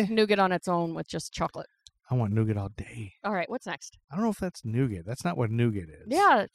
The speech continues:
Speaker 1: Three Musketeers is just nougat with chocolate on it.
Speaker 2: No, the nougat is in Snickers, right? That's like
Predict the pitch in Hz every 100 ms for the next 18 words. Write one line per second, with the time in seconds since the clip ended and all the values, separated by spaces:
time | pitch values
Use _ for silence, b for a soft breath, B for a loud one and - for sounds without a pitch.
0 | - 277 311 320 302 330 240 220 - 233
1 | - 220 269 240 - 190 - 240 - 165
2 | - - _ _ _ _ _ _ _ _
3 | _ 131 131 127 127 147 226 170 127 107
4 | 110 104 95 _ _ _ _ _ _ -
5 | - 160 - 85 90 98 120 110 113 -
6 | 110